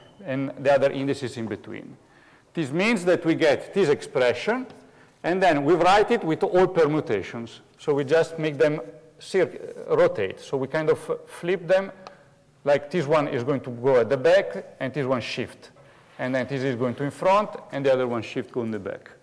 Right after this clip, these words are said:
Okay? So that's called cyclic, cyclic expression. So we have the first one, L I J K L, which is untouched.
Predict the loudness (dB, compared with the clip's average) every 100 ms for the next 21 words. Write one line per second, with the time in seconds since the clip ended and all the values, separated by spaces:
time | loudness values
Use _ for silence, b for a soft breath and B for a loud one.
0 | -20 -12 -4 -4 -4 -8 -8 -4 -6 -2
1 | -2 -2 -6 -12 -12 -6 -6 -6 -12 B
2 | B B B B B B B -12 -6 -4
3 | -4 -4 -4 -4 -4 -4 -6 -16 -20 _
4 | b b b b b -8 -2 2 2 0
5 | -2 -2 0 0 0 0 -6 -2 0 0
6 | 0 0 0 -2 -10 -6 -4 -4 -6 -8
7 | -6 -6 -10 -4 2 2 2 -4 -8 -10
8 | -8 -8 -8 -8 -8 0 0 0 -6